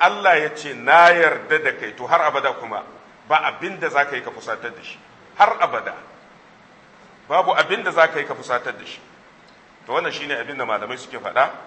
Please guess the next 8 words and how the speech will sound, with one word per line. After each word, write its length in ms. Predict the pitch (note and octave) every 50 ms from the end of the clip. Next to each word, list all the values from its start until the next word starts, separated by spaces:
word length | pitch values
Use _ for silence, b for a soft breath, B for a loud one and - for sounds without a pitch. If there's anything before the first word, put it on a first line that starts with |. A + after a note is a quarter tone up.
| - G#2+ A2
Misali, 480 | A#2+ A#2 - C#3+ C#3+ C#3+ C3+ A#2+ G#2 - - - - - - - - - _ _ _ _ _ _ _ _ _ _ _ _ _ - _ _ _ _ _ _ _ - _ _ -
in 60 | B2 -
ka 80 | C#3+
duba 240 | C3+ C#3+ C#3+ C3 A#2+
littafin 480 | A#2 A#2 G2 - C3 B2 A#2+ A#2 G#2+ G#2+
As-Sawa'iqul 800 | G#2+ - A2+ G#2+ A#2+ B2 B2 B2 - C#3+ C3 - B2 A#2+ A2 G#2+
Muhrika 800 | G#2+ B2 A#2+ C3 B2+ A2+ G#2+ G#2+ A#2+ A#2+ A#2 A#2+ A#2+ A#2 A#2 G2+ G#2
na 180 | A2+ A#2 A#2